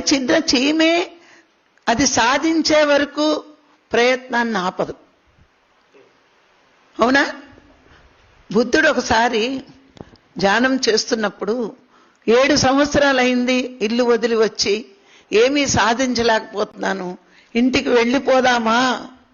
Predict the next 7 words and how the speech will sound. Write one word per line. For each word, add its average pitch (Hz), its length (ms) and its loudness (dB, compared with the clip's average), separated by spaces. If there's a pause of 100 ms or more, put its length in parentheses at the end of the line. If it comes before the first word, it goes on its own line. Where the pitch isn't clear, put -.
(520)
అని 190 120 -6
ఒక్క 175 240 -6
క్షణం 185 360 -6
ఆలోచించాడట. 156 800 -8 (720)
అలా 226 200 2
తదేతకంగా 262 920 0
ఎదురుగుండా 220 580 -2